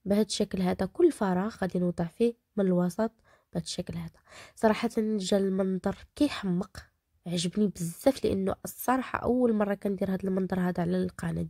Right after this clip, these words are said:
ديالي. بغيف انني كندير صابلي فيه هاد لي فخوي كونفي، وكيكون فيه حتى هو الشوكولا، ولكن بهاد الطريقه هذه لا، جامي درتها صراحه وعجبتني بزاف. وهذا هو الفيديو ديال اليوم.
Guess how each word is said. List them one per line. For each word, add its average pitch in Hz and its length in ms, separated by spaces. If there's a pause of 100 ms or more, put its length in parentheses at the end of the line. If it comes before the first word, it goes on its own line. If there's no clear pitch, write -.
(120)
ديالي. 185 320 (560)
بغيف 269 380
انني 226 300
كندير 202 300
صابلي 185 440
فيه 180 200
هاد 170 140
لي 180 60
فخوي 180 220
كونفي، 320 720
وكيكون 208 360
فيه 185 140
حتى 233 140
هو 311 140
الشوكولا، 220 560 (420)
ولكن 214 340
بهاد 208 180
الطريقه 196 460
هذه 208 400
لا، 185 280
جامي 190 380
درتها 233 420 (300)
صراحه 247 320
وعجبتني 185 540
بزاف. - 720
وهذا 233 360
هو 185 160
الفيديو 226 400
ديال 170 260
اليوم. 170 340